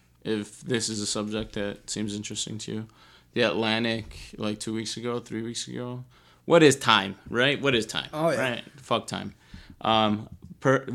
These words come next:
Speaker 1: anywhere from two weeks to a year ago, released
Speaker 2: Mm-hmm.
Speaker 1: an article called, uh, The Kids Aren't All Right,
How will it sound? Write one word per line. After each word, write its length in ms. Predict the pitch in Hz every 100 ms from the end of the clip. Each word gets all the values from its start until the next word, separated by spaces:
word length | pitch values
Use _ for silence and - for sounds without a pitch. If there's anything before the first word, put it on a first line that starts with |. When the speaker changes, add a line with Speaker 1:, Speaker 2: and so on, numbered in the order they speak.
| 113 - - - -
Speaker 1:
anywhere 280 | 147 156
from 180 | 139 139
two 240 | 135 - 160
weeks 300 | 147 143 -
to 100 | 147
a 40 | 131
year 220 | 143 156
ago, 400 | 123 107 101 107 113
released 600 | 113 113 113 110 135 143
Speaker 2:
Mm-hmm. 100 | 117
Speaker 1:
an 80 |
article 480 | 98 107 113 113 107
called, 400 | 101 98 104 104 -
uh, 200 | 107 98
The 100 | 107
Kids 260 | 104 113 110
Aren't 260 | 101 107
All 140 | 98 98
Right, 320 | 104 113